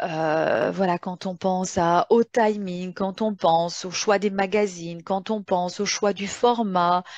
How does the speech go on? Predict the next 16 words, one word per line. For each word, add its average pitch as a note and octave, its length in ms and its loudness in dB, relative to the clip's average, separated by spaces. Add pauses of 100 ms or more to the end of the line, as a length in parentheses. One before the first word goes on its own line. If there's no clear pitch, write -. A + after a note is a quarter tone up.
(180)
à G#3 100 2
la B3+ 140 6
coiffure, G3+ 720 2
à F#3+ 60 2
la F#3 100 4
présentation, G3 1080 -4 (360)
eh G3+ 120 4
bien, F#3 840 2
euh, - 40 -10 (380)
ben, G3 180 0
on F#3 180 -10
perd G#3+ 280 2
en G3+ 80 -4
spontanéité, F#3 960 -6 (120)
je F#3 140 -6
trouve. G#3 420 0